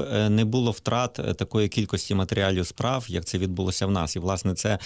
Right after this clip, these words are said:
е, на перше місце ста-, е, ну, втрата матеріалів справи як, е, м, проблему, е, на перше місце поставили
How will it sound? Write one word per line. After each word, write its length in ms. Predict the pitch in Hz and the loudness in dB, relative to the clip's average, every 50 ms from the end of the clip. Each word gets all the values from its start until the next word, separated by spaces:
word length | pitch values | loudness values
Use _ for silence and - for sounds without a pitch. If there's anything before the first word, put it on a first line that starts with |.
| - - - - - _ | -10 -14 -14 -16 -18 _
е, 120 | - - 104 | -4 0 2
на 140 | 95 104 | 2 2
перше 340 | 101 - 113 95 - - 110 | 2 0 0 0 2 2 4
місце 380 | 98 101 117 127 - - - 101 | 4 4 4 4 2 0 -2 -2
ста-, 340 | - - - 101 104 117 - | -2 -2 -2 -2 -2 -2 -2
е, 220 | - 98 95 95 95 98 101 98 - | 0 0 2 2 0 -2 -4 -4 0
ну, 120 | 117 110 | 0 0
втрата 400 | 95 - - 104 101 98 - - | 0 0 0 0 0 0 0 0
матеріалів 460 | 87 90 87 - 90 90 87 87 90 | 0 0 0 2 2 2 2 2 0
справи 420 | 87 - - - 127 135 127 104 90 | -2 -4 -2 -2 0 0 0 2 2
як, 260 | 87 90 87 - - - | 0 0 -2 -4 -8 -6
е, 40 | - - 92 92 90 | -2 0 0 2 0
м, 640 | 87 87 90 - - - 101 95 95 98 95 98 95 - | 0 -2 -2 -4 -6 -6 -6 -6 -6 -8 -8 -10 -6 -2
проблему, 640 | 104 101 87 87 101 113 131 139 139 123 92 - - - - - - - - _ | -2 0 2 2 2 2 2 2 2 0 -2 -2 -6 -12 -18 -20 -20 -20 -18 _
е, 180 | - 98 92 90 | -6 -2 -2 0
на 120 | 87 90 | 0 0
перше 260 | 90 - 101 - - 101 | 0 0 0 0 2 2
місце 240 | 104 110 - - | 2 2 0 -2
поставили 640 | - - - - - 101 101 95 95 95 95 92 92 | -4 -6 -6 -2 -2 0 0 2 2 2 2 2 0